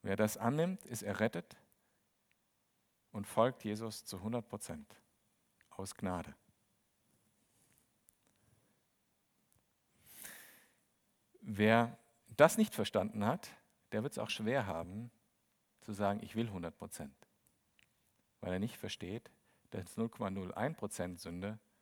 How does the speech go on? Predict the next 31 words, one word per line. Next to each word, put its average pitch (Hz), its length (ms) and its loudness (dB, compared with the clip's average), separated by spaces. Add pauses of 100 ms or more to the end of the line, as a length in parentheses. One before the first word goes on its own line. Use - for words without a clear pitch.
(220)
immer 127 180 0
noch 90 140 -6
den 90 120 -6
Tod - 240 -10
verdient - 380 -14
hat. - 200 -20 (1400)
Das 113 260 2
müssen 123 240 -2
wir 101 140 -2
wirklich 143 280 -4
verstehen, 131 580 -4 (520)
damit 101 240 -6
wir 95 80 -10
verstehen, 107 560 -4
wozu 127 540 -6
der 104 140 -4
Preis 107 340 0
am 101 100 -6
Kreuz - 400 -8
nötig 107 360 -6
war, 87 240 -10 (420)
damit 98 240 -6
wir 101 60 -12
verstehen, 104 560 -8 (360)
warum 98 360 -2
unser 107 280 -2
Anspruch - 420 -6
so 95 180 -6
hoch 117 300 -10
liegen 110 300 -4
muss. 78 320 -12